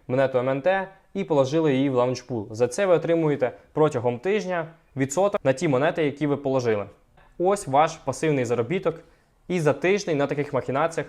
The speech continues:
можна заробити від одного до чотирьох, а на деяких лаунчпулах це було рідко, але було і п'ять відсотків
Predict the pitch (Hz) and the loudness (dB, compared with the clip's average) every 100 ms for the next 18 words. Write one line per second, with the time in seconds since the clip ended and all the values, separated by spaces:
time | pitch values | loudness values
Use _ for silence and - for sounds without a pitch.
0 | - 127 143 185 160 139 139 131 165 160 | -8 -2 2 2 2 0 2 2 2 2
1 | 127 - _ _ - 123 156 160 - 131 | -2 -6 _ _ -8 0 0 0 -4 -2
2 | 131 165 180 175 156 _ - 117 170 - | 2 2 2 -4 -10 _ -4 4 4 4
3 | 139 135 156 131 120 123 143 143 127 - | 0 0 0 0 0 4 4 2 -2 -4
4 | _ _ _ _ - 123 135 - 190 190 | _ _ _ _ 2 2 2 -4 -2 0
5 | 160 - _ _ - 147 127 123 151 151 | -2 -6 _ _ 0 2 4 4 2 0
6 | 120 123 123 110 123 180 175 165 - 120 | 0 4 4 4 0 0 0 0 -4 -2
7 | 135 143 143 127 143 117 - 98 | 2 2 0 -6 -2 -2 -4 -16